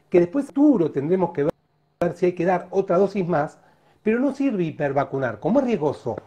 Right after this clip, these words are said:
no vacunar, es riesgoso también inmunizar por, de, por demás. Entonces digo, ser cautos. Y yo digo, todas las vacunas son seguras y eficaces y la posibilidad de efectos adversos es muy baja.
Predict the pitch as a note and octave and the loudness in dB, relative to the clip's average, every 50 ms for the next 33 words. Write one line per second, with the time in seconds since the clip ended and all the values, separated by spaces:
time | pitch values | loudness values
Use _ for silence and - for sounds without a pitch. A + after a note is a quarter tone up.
0 | - _ _ _ _ _ _ _ _ _ _ - - F3+ A3+ B3+ B3+ A#3+ A#3 A3+ | -18 _ _ _ _ _ _ _ _ _ _ 0 4 6 8 8 6 6 6 4
1 | A3 G3 G3 - - _ _ _ _ _ _ _ _ _ _ _ - G3 G3 F#3+ | 4 4 2 0 -10 _ _ _ _ _ _ _ _ _ _ _ -2 0 2 2
2 | G3+ G3 A3 G#3+ F#3+ F3+ E3+ E3+ F3 F#3 G3 G#3+ G#3 - - _ _ _ - G#3+ | 4 4 2 2 2 0 0 4 4 4 2 2 -2 -10 -20 _ _ _ -4 -2
3 | G#3 G3+ G3 G3 F#3+ F3 - - G#3 A3 G#3+ - F#3+ D#3+ E3 D3 C3 C#3 C#3 C#3 | 0 2 4 4 2 2 2 2 0 0 2 0 -2 -2 -2 -2 -2 -2 -2 -2
4 | - - D3+ C3+ B2 B2+ D3 D#3+ F#3 E3 F3+ F3 - D3+ D3 - F3 F3 E3+ D#3+ | -4 -6 -6 -6 -4 -2 0 2 2 2 0 0 -4 -8 -6 -4 -2 -2 -2 -2
5 | D#3+ D#3 - C#4 C4+ C4+ - A#3 G3+ D#3 A#2 - - A2 G#2+ - _ _ _ _ | -2 0 2 0 2 2 2 2 2 2 0 -4 -8 -10 -10 -10 _ _ _ _
6 | _ _ - F3 E3 A3+ B3 G#3+ G3 D#3 D#3 D#3 - D4 D4+ C#4 A3+ G3+ G3+ - | _ _ -10 -6 -4 -4 -2 -2 -2 -2 -4 -4 -2 -2 0 2 2 2 2 0
7 | B3 B3 C4 C4 B3+ - - - _ _ _ _ - C4 C4+ B3 A#3 A3+ A3+ G#3+ | -2 -2 -2 -4 -6 -10 -18 -20 _ _ _ _ -4 -4 -4 -2 -2 0 0 0
8 | F#3+ E3+ E3 - G3 F#3+ - B3+ G#3 - - A3 G#3+ A3 - _ _ _ _ _ | 0 0 -4 -6 -4 0 2 2 2 2 0 -2 -2 -2 -6 _ _ _ _ _
9 | - - A3 G#3 F3 - - _ _ _ _ _ _ _ _ _ - G#3 A3 G#3+ | -6 -4 -2 -2 -4 -6 -12 _ _ _ _ _ _ _ _ _ -4 0 0 0
10 | - - G#3 - B3+ D4 D#4+ D4 - A3 - G#3+ F#3 - - E3+ D#3 E3 C#3+ - | 0 -4 -6 -4 -2 -2 -2 -2 -4 -4 -2 -2 -2 0 0 0 2 2 2 2
11 | - - F#3+ F#3+ - - _ - B3+ B3 G#3+ F#3+ E3+ F3 A3 G3 - - - A#2 | 0 -2 -2 -4 -4 -8 _ -4 -2 0 2 2 2 4 2 2 2 -2 -8 -12
12 | G#2+ | -12